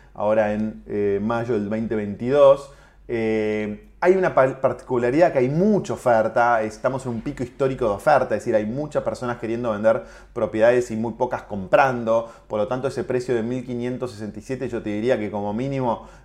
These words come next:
eh, puede aceptar contraofertas del diez por ciento, porque estos son precios publicados,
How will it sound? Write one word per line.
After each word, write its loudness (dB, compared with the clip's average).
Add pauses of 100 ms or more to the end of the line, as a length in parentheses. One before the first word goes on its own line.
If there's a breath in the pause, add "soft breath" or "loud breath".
eh, -6
puede 4
aceptar -2
contraofertas -2
del -4
diez 0
por -6
ciento, 0
porque -6
estos -10
son -8
precios -8
publicados, 2